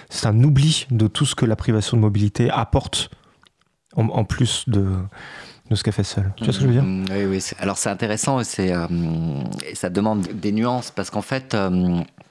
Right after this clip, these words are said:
Speaker 2: je dirais, euh, qu'il a, qu'il a raison et que c'est pas parce que c'est, euh, Giscard d'Estaing, parce que là, en fait, on est dans une sorte de, de lignée de, euh, de ce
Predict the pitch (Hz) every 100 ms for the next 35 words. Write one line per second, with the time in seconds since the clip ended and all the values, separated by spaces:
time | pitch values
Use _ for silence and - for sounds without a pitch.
0 | _ _ - 139 - 117 131 131 - 90
1 | 92 90 85 82 - - - - - -
2 | - 90 90 85 85 82 78 58 - -
3 | 92 90 98 104 127 131 98 87 - 104
4 | 80 - - - 92 92 87 85 - -
5 | 85 90 - 127 120 92 - 98 104 107
6 | - 107 110 107 92 90 87 85 - 98
7 | 98 87 82 76 - - - - - 95
8 | 98 98 101 110 113 113 95 90 85 82
9 | 80 82 82 - 95 -